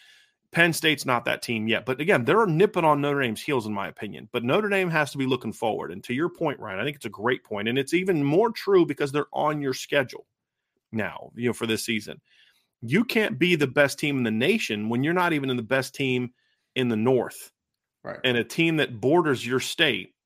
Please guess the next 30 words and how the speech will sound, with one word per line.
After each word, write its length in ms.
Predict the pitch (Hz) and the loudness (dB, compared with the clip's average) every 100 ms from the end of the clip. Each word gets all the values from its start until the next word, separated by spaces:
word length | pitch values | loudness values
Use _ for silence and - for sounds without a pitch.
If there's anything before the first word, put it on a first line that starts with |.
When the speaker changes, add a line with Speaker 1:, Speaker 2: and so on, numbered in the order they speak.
| _ - | _ -8
Speaker 1:
has 300 | 127 110 104 | -4 -4 -2
dominated 640 | 123 139 175 170 156 131 | 0 2 2 0 0 -2
you 160 | 143 135 | -2 0
on 140 | 127 | 0
the 80 | 107 | -2
field, 520 | - 101 98 170 - - _ _ _ _ _ _ - | -6 -6 0 0 -2 -10 _ _ _ _ _ _ -4
right? 320 | 113 127 190 - | 2 2 0 -6
Wins 380 | 98 113 151 143 | -4 0 0 0
in 80 | 143 | 2
oh 140 | 143 | 2
five, 640 | 139 123 95 95 147 190 - _ _ _ _ _ | 2 -2 -2 0 -2 -2 -8 _ _ _ _ _
you 140 | - 123 | -2 0
know, 80 | 113 | 0
in 80 | |
the 80 | 120 | -4
Fiesta 380 | - 113 95 107 | 0 0 0 -4
Bowl, 420 | 98 95 135 135 _ _ | -2 0 0 -2 _ _
win 220 | 113 139 | 0 2
in 140 | 160 151 | 2 0
fifteen 520 | - 165 - 170 165 | 0 0 0 -2 0
in 80 | 139 | 0
the 80 | 117 | -2
Fiesta 380 | 117 98 - | -2 -2 -4
Bowl, 380 | 98 98 107 123 _ _ _ | -6 -2 -2 -4 _ _ _
and 80 | 156 | -2
they 60 | |
beat 220 | 175 202 196 | 0 0 2
you 80 | |
last 340 | 190 233 269 - | 2 2 -2 -6
year. 280 | - - | -8 -12